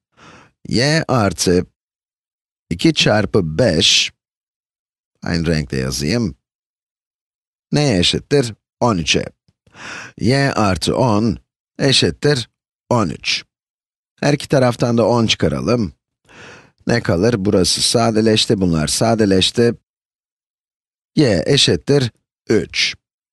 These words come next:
Peki, x ve y için çözüm kümemiz neymiş? X eşittir beş ve y eşittir üç. Bu çözüm kümesini sağlamasını her iki denklem üzerinde de yapabiliriz.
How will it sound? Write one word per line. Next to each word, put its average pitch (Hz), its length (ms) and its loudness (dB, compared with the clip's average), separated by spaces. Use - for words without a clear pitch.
Peki, 117 460 0
x - 180 0
ve 113 100 4
y 127 200 2
için 104 220 0
çözüm 143 320 2
kümemiz 92 400 0
neymiş? 120 640 0
X 147 280 2
eşittir 92 580 0
beş 135 360 2
ve 92 100 2
y 139 360 2
eşittir 98 580 2
üç. - 460 -2
Bu 160 80 2
çözüm 139 280 2
kümesini 104 420 0
sağlamasını 120 680 2
her 131 200 0
iki 135 180 -2
denklem 110 340 0
üzerinde 95 400 2
de 135 60 0
yapabiliriz. 87 800 -2